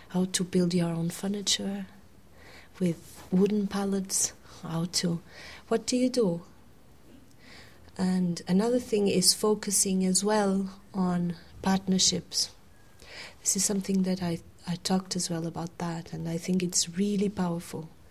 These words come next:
that when you go to other comp-,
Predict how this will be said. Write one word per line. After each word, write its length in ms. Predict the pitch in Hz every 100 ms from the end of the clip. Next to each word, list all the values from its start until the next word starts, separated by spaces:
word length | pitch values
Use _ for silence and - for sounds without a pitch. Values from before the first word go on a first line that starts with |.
| - - - - - - 185
that 200 | 175 -
when 220 | 185 208
you 120 | 240
go 240 | 233 196 180
to 440 | 180 180 170 165 - - -
other 200 | 160 175
comp-, 380 | - 175 175